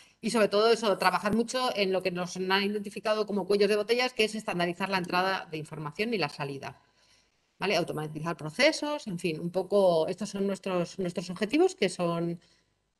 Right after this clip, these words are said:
pues, de, de, no son del ministerio, como he venido diciendo al principio, sino que son de todos,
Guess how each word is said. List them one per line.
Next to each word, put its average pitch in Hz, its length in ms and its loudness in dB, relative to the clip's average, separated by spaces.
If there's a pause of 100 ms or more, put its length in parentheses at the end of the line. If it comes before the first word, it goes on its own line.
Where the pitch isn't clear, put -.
pues, - 420 4
de, 160 340 4
de, 151 480 -8 (640)
no 175 140 -2
son 185 180 4
del 180 140 8
ministerio, 240 560 4
como 180 240 0
he 175 140 2
venido 180 240 -2
diciendo 185 260 -4
al 180 60 -6
principio, 240 420 0
sino 196 220 -2
que 160 80 -10
son 202 180 -2
de 214 120 2
todos, 131 480 -4